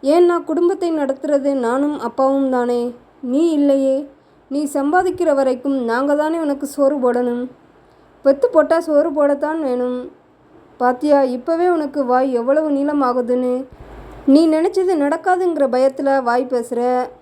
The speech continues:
உன்னை பெத்து போட்டு இவ்வளவு காலம் படிக்க வச்சு இப்ப நீ வேலைக்கு போயிருவன்னு நம்பிக்கிட்டு இருக்கிற நேரத்துல நீ போக மாட்டேன்னு சொல்றியே.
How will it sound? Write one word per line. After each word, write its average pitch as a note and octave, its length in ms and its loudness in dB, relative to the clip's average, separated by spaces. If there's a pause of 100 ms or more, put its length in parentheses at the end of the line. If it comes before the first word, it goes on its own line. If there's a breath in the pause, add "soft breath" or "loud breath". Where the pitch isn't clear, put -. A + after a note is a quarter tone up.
(340)
உன்னை D#4 320 0
பெத்து D#4+ 320 2
போட்டு E4 440 0
இவ்வளவு D4 380 2
காலம் D#4+ 320 0
படிக்க D4 360 -2
வச்சு C#4+ 460 -4
இப்ப C4 220 -8
நீ C#4 200 0
வேலைக்கு E4 400 0
போயிருவன்னு D4 500 0
நம்பிக்கிட்டு C#4+ 560 -2
இருக்கிற B3+ 340 0
நேரத்துல C4 600 0 (240)
நீ B3 200 -4
போக C4+ 340 2
மாட்டேன்னு C#4+ 500 0
சொல்றியே. A#3 640 0